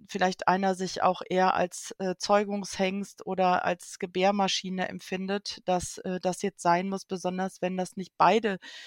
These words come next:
so einen drängenden Wunsch haben, dass man so das Gefühl hat, auch der Partner instrumentalisiert mich jetzt für seinen oder ihren Kinderwunsch.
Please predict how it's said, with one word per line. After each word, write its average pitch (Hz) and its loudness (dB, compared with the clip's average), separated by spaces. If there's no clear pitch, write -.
so 151 -4
einen 180 0
drängenden 175 -2
Wunsch 175 -6
haben, 180 2
dass 180 -6
man 185 -6
so 190 -6
das 180 -8
Gefühl 190 -6
hat, 190 -2
auch 190 -4
der 190 -2
Partner 180 0
instrumentalisiert 175 -8
mich 180 -12
jetzt - -6
für 170 -10
seinen 170 -2
oder - -6
ihren 170 -12
Kinderwunsch. - -6